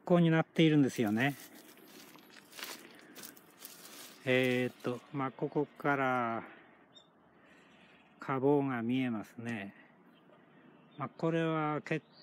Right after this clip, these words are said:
構段数もついていて、遅めの出来でしたが、まあまあ膨らんできたなぁと思っていたんですね。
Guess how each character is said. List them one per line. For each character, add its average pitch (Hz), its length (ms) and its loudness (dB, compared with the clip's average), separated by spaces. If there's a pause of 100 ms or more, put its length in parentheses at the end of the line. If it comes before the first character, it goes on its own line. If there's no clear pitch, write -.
(120)
構 160 560 2 (1600)
段 151 340 2
数 - 180 -4
も 156 200 2
つ 165 220 -2
い 160 100 0
て 160 240 2
い 156 80 0
て、 139 380 -2 (1900)
遅 160 340 0
め 180 160 2
の 175 220 0
出 170 200 -8
来 170 540 -2
で 165 140 -2
し - 180 -16
た 160 140 -2
が、 151 520 -2
ま 165 240 0
あ 160 40 0
ま 160 220 0
あ 120 40 -6
膨 151 260 -4
ら 170 120 2
ん 165 100 2
で 160 140 0
き - 120 -16
た 156 200 0
な 156 500 0
ぁ - 160 -12
と 151 240 2
思 151 140 0
っ - 40 -4
て - 200 -6
い 143 80 -4
た 127 160 -4
ん 117 80 -2
で 101 100 -6
す - 120 -20
ね。 120 360 -8